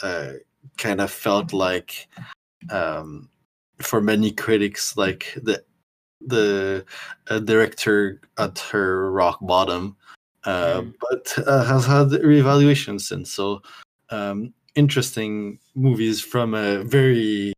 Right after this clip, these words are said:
Speaker 1: talented director.
Speaker 2: Yeah.
Speaker 1: Um, uh, so yeah, we're starting with, the first movie we're covering is An Angel at My Table,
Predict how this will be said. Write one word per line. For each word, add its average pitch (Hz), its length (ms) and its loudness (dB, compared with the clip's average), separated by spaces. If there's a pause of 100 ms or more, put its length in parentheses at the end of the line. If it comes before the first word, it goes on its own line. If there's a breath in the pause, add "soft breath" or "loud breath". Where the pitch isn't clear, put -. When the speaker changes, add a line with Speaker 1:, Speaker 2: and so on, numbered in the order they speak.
(140)
Speaker 1:
talented 90 380 -4
director. 87 500 -8 (540 loud breath)
Speaker 2:
Yeah. - 80 -8
Speaker 1:
Um, 71 420 -8 (1600)
uh, 98 460 -6 (560)
so 131 440 0
yeah, 170 240 4
we're 139 160 6
starting 143 420 6
with, 127 260 2
the 147 200 6
first 170 200 2
movie 147 180 4
we're 131 120 2
covering 131 280 0
is 110 140 -2
An 110 160 -10
Angel 117 280 -4
at 110 80 -4
My 101 140 -4
Table, 156 560 -2